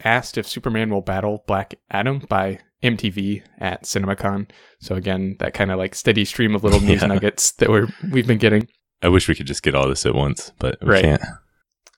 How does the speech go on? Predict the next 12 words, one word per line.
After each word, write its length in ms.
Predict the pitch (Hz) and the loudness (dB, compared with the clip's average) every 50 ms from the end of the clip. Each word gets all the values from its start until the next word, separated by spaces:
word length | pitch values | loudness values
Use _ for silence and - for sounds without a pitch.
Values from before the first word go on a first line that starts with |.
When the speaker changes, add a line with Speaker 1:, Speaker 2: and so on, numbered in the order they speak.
| _ - | _ 0
Speaker 1:
Uh, 180 | - 107 98 98 | 4 4 4 4
so 140 | - 139 | 4 4
he 60 | 139 127 | 4 4
said, 180 | - 139 120 | 4 2 2
"There's 200 | 127 143 143 127 | 2 2 0 2
definitely 260 | - 147 170 - 175 | 0 0 0 0 -2
some 200 | - - 147 143 | -2 -4 -4 -4
kind 320 | 131 - 117 113 113 117 113 | -4 -4 -4 -2 -2 -2 -4
of 140 | - 104 104 | -6 -6 -6
work 240 | 101 104 - _ | -6 -6 -6 _
towards 300 | - - 110 110 101 - | -6 -2 -2 -2 -2 -4
that. 240 | - - 101 - - | -6 -6 -6 -6 -8